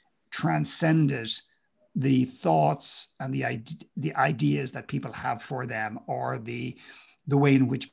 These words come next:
people talk about them. I've yet to meet that person. They, they, there's,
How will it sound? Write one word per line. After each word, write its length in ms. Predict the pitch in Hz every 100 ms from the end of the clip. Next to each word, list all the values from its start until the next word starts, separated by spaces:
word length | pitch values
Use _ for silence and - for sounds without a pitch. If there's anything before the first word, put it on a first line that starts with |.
| _ -
people 260 | 131 127
talk 340 | 110 135 123 127
about 220 | 110 104
them. 200 | 117 110
I've 200 | 143 127
yet 180 | 143 -
to 80 | 139
meet 160 | 131
that 200 | - 107
person. 400 | - 117 - 117 110
They, 140 | 135
they, 320 | 139 139 143
there's, 280 | 135 143